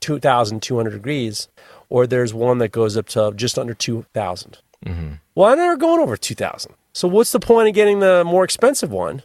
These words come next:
Speaker 1: if I'm never going over twenty-two hundred degrees? Then I don't need to get there. Uh, nineteen seventy-five or two thousand, it's fine by me.
Speaker 2: Yeah.
Speaker 1: So that's the point where it's good to be cheap, because it's like,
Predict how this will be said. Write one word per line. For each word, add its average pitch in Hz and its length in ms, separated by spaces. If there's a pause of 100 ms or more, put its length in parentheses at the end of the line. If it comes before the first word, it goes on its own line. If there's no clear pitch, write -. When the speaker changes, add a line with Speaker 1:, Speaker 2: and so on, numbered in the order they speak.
Speaker 1:
if - 140
I'm 175 100
never 190 200
going 185 180
over 160 260
twenty-two 156 420
hundred 139 160
degrees? 180 500 (480)
Then 160 200
I - 40
don't 214 140
need 254 120
to 220 60
get 277 180
there. - 280 (140)
Uh, - 160
nineteen 208 840
seventy-five 196 880
or 113 220
two 180 220
thousand, 175 440
it's 156 100
fine 214 280
by 220 140
me. 226 280 (240)
Speaker 2:
Yeah. 76 100
Speaker 1:
So - 220
that's 214 360
the 208 160 (120)
point 170 320
where 135 240
it's 123 260 (120)
good 127 220
to 131 80
be 117 120
cheap, 208 280
because - 180
it's - 100
like, 123 200